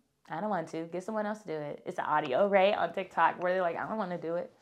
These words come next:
"All right, I'ma do it." But I don't wanna do it. I don't wanna spend money. I don't wanna spend time. I don't wanna spend energy because, I mean, going out with you, yes, it's going to strengthen our friendship and our relationship,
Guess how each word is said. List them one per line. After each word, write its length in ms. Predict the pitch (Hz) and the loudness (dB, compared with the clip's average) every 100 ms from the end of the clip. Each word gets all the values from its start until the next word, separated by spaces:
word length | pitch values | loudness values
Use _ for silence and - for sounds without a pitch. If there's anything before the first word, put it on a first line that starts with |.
| _ - | _ -4
"All 80 | 165 | 2
right, 360 | 160 151 147 147 | 4 4 2 -2
I'ma 180 | 151 151 | -6 -6
do 200 | 156 151 | -6 -6
it." 200 | 143 165 | -6 0
But 320 | 190 175 - - - - - | 2 2 -4 -16 -20 -20 4
I 120 | 220 | 6
don't 240 | 233 226 247 | 8 6 4
wanna 220 | 262 254 | 4 2
do 160 | 262 311 | 0 4
it. 40 | |
I 100 | 226 | 4
don't 120 | 220 | 4
wanna 140 | 240 247 | 2 0
spend 240 | 254 247 | -2 -2
money. 280 | 233 220 220 | 0 0 -2
I 40 | |
don't 140 | 202 208 | -2 0
wanna 140 | 214 | -2
spend 240 | 220 208 208 | -4 -8 -4
time. 200 | 196 180 | -4 0
I 40 | |
don't 120 | 180 | 0
wanna 140 | 180 180 | -2 -4
spend 240 | - 170 | -8 -8
energy 520 | 180 175 175 165 156 156 _ _ - _ _ | -4 -4 -4 -6 -8 -12 _ _ -20 _ _
because, 800 | 190 202 208 185 180 175 160 151 - | -6 -2 6 8 8 4 -2 -12 -4
I 40 | |
mean, 200 | 185 185 | -2 2
going 240 | 185 214 214 | 4 4 6
out 140 | 196 | 4
with 160 | 208 220 | 4 -2
you, 80 | 220 | 0
yes, 340 | 180 - 185 | 0 0 -2
it's 140 | 185 | -6
going 280 | - 185 202 | -2 0 0
to 680 | 202 214 196 180 170 156 - _ _ _ | -4 -2 0 2 0 -4 -10 _ _ _
strengthen 440 | - 202 202 202 | -4 -2 0 -4
our 320 | - 170 175 | 0 2 2
friendship 680 | - 190 202 233 311 330 339 - _ - | 2 -2 -2 -2 0 2 0 -4 _ -2
and 140 | 196 | -2
our 140 | 185 180 | 0 0
relationship, 800 | 175 170 214 262 247 294 302 | 2 0 0 -4 -2 0 0